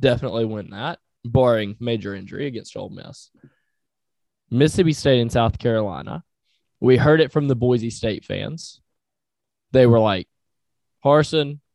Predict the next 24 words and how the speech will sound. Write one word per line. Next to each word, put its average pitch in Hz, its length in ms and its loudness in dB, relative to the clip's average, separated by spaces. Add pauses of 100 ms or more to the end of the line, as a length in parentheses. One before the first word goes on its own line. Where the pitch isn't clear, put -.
always 123 460 2
struggles 117 720 -10 (140)
with 123 180 0
teams 120 580 -6 (120)
that 131 140 4
are, 110 140 -2
like, 92 260 -12 (540)
inferior 107 580 -4
to 101 140 -10
him." 104 260 -14 (580)
A-, 139 280 0
and 123 180 0
not 120 280 0
just, 113 320 -4
like, 123 320 -4
laying 127 380 2
an 113 120 -6
egg 110 400 -6
and 135 140 -2
having 120 340 -2
the 107 80 -8
team, 117 540 -8
you 131 120 0
know, 113 300 -4